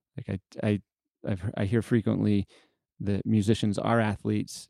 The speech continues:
and I think that, uh, athletes, athletes are a little bit different. I think that we need to appreciate the, the physicality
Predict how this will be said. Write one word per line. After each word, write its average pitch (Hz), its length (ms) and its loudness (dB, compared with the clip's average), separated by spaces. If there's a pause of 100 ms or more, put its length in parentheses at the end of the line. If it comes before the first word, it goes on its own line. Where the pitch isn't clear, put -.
and 104 120 0
I 98 80 2
think 104 240 -2 (140)
that, 101 360 -2 (500)
uh, 101 60 -8 (320)
athletes, - 680 -8 (460)
athletes 107 420 -4
are 113 40 2
a 110 60 2
little 110 160 0
bit 107 140 -2
different. 190 440 0 (160)
I 110 80 -6
think 104 180 -4
that 104 100 0
we 107 80 2
need 104 140 2
to 104 80 4
appreciate 110 540 0
the, 101 220 0 (100)
the 107 140 -6
physicality 123 840 0